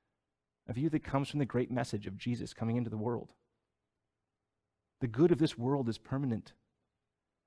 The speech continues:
It persists and wins out again and again. We see it all around us, particularly this time of year. The joy of Christmas is pervasive. It changes things, big and small alike.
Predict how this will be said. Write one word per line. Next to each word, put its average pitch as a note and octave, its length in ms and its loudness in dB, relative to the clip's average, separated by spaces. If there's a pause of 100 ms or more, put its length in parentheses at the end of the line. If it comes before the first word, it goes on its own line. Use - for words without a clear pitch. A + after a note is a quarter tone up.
(420)
It C3 100 -4
persists - 580 0
and C3+ 120 2
wins C3+ 220 2
out A#2+ 240 2
again B2+ 380 0
and A#2+ 100 2
again. A2+ 440 -2 (1400)
We B2+ 60 -2
see F3+ 160 2
it E3+ 80 6
all C#3+ 180 4
around B2 320 2
us, F#2+ 100 0
particularly D3 520 -2
this A#2+ 140 0
time C3 180 0
of A#2 80 -2
year. B2 260 -4 (2000)
The C3+ 60 -2
joy E3+ 180 6
of E3 120 2
Christmas - 340 0
is C3+ 100 0
pervasive. A2+ 680 0 (1160)
It C#3 80 -2
changes D3+ 460 4
things, A2+ 300 2
big D3 240 2
and C3+ 160 2
small B2 460 2
alike. B2 360 -2